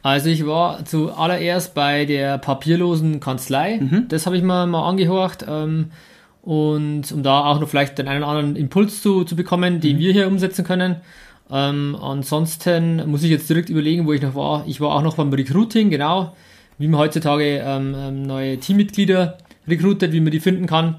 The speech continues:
Speaker 1: Das war auch ganz, ganz interessant, mal spannend. Und gut, dann war ich selber an der Reihe und nachmittags hatte ich dann nochmal das Thema Zeitmanagement mir zur Agenda, auf die Agenda genommen.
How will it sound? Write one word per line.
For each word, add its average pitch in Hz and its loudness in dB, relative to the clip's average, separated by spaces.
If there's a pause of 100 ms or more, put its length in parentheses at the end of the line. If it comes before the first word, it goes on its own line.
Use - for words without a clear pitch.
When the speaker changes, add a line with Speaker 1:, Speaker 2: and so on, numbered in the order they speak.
Speaker 1:
Das 151 -2
war 151 0
auch 151 0
ganz, 156 -2
ganz 147 -2
interessant, 156 0
mal 151 2
spannend. 156 -2 (520)
Und 139 -2
gut, 151 -4
dann 147 0
war 139 4
ich 135 0
selber 175 2
an 180 0
der 170 2
Reihe 165 4
und 151 -2
nachmittags 151 0
hatte 147 -2
ich 143 -4
dann 147 0
nochmal 143 2
das 135 0
Thema 135 0
Zeitmanagement 120 -2
mir 123 0 (100)
zur - -2
Agenda, 120 -2
auf 120 -4
die 147 -2
Agenda 123 2
genommen. 113 -4